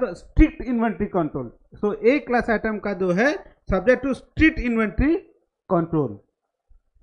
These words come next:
ए क्लास आइटम को बहुत स्ट्रिक्ट कंट्रोल करेंगे and giving high security storage, स्टोरेज में जो है सिक्योरिटी बहुत ज़्यादा रहता है, उसको अच्छा से रखना पड़ता है। And better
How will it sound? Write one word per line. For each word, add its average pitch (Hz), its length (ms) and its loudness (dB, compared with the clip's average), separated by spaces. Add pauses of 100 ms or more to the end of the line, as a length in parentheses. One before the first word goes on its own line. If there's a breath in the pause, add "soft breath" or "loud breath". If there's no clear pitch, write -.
(140)
ए 220 180 6
क्लास 233 200 0
आइटम 233 180 0
को 220 100 -6 (120)
बहुत 233 160 -2
स्ट्रिक्ट - 360 2
कंट्रोल 196 360 -4
करेंगे 185 420 0 (320)
and 180 220 -2
giving 196 260 2 (280)
high 220 200 6 (220)
security 180 480 0 (920)
storage, 180 380 2 (260)
स्टोरेज 202 340 0
में 220 220 -4
जो 190 100 0
है 196 160 0 (320)
सिक्योरिटी 190 520 -2
बहुत 170 220 -2
ज़्यादा 165 260 -2
रहता 196 340 0
है, 190 140 -2 (480)
उसको 165 220 -10
अच्छा 196 400 -4
से 220 160 -2
रखना 170 260 -4
पड़ता - 340 -14
है। - 800 -8
And 294 160 2 (380)
better 190 260 4